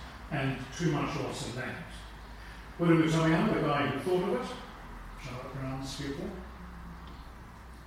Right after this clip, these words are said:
using the book of Deuteronomy that she had taught him,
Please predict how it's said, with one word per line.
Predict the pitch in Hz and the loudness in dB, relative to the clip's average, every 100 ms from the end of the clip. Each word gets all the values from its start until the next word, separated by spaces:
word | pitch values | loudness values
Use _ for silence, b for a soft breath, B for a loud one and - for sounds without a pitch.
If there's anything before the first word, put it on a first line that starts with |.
| - - - | -16 -16 0
using | 165 196 202 202 | 6 8 10 8
the | 185 | 8
book | 196 | 6
of | 196 | 6
Deuteronomy | 185 165 180 180 175 175 | 6 6 6 6 6 4
that | 160 - | 4 0
she | - 196 196 196 190 196 - | -2 2 2 2 0 -6 -2
had | 170 165 - - | -2 0 -4 -6
taught | 190 160 | -2 0
him, | 147 156 220 | 0 -2 -2